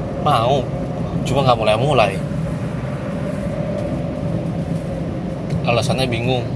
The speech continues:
alasannya tak, alasannya malu, nggak gua share. Tapi sebenarnya karena belum ada urgensinya aja,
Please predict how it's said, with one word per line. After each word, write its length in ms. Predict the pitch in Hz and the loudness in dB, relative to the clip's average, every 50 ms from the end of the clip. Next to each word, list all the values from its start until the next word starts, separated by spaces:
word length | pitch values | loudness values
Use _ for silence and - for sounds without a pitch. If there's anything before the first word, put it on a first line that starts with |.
| - - - - - - - | -4 -4 -4 -4 -2 -2 0
alasannya 380 | 107 - - 117 113 110 107 - | 0 0 0 0 0 0 0 2
tak, 160 | 113 98 - - - - - - - - | 0 0 0 -2 -4 -4 -4 -4 -4 -2
alasannya 680 | 123 113 110 - - 110 104 104 117 117 113 113 110 - - - - - - - - - - - | 0 2 2 2 2 0 0 0 0 -2 0 0 -2 -2 -4 -4 -4 -6 -4 -4 -4 -4 -4 -4
malu, 320 | - 95 92 95 - - - - - - - - | -2 -2 -2 0 -2 -2 -2 -2 -2 -4 -2 0
nggak 120 | 101 98 95 | 0 0 0
gua 160 | 98 98 98 | 0 0 0
share. 300 | 95 - 107 101 98 - - - - - - - - - - - - - - - - - - - - - - - - | 0 -2 -2 -2 -2 -4 -4 -6 -6 -6 -4 -4 -6 -6 -6 -6 -6 -6 -6 -6 -6 -4 -4 -4 -4 -4 -4 -4 -4
Tapi 100 | 113 - - | -2 -2 -2
sebenarnya 340 | - 117 110 - 117 113 127 | -2 -2 -2 -2 0 0 0
karena 320 | - 123 123 127 131 127 131 - - - - - - | 2 2 2 2 2 0 -2 -2 -4 -4 -2 -2 0
belum 160 | 127 123 127 135 | 2 4 6 6
ada 160 | 135 135 123 127 | 6 8 6 6
urgensinya 640 | 127 120 123 123 120 - 131 123 123 135 151 147 | 6 4 2 2 2 0 0 2 2 4 4 4
aja, 160 | 135 123 117 | 6 4 4